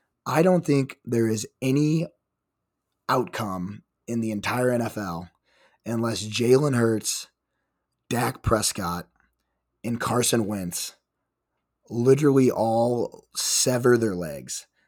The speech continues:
There is no chance the Giants are making the playoffs. No, minus two thirty is the lock of the century.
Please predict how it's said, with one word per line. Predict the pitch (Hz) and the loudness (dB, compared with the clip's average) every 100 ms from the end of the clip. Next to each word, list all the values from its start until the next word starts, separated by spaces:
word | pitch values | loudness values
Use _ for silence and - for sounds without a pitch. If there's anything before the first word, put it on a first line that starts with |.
| _ - | _ -4
There | 117 123 | 4 4
is | 110 | 4
no | 110 120 127 | 2 6 6
chance | 127 - 113 110 - | 6 0 -2 -2 -6
the | 107 | -6
Giants | 104 98 98 95 | -6 -6 -6 -6
are | 92 | -8
making | 90 - 90 | -8 -8 -10
the | 82 | -8
playoffs. | - 82 71 - - - _ _ _ - | -10 -10 -16 -16 -18 -18 _ _ _ -8
No, | 120 127 135 156 | -2 4 8 8
minus | 139 131 131 - | 6 4 2 -2
two | - 123 | -4 -6
thirty | - 110 110 107 | 0 0 0 -2
is | 92 101 | -4 -6
the | 104 101 | -6 -6
lock | 98 98 101 110 | -4 -4 -2 -2
of | |
the | 110 | -2
century. | - 107 - 104 101 | -4 -4 -4 -6 -6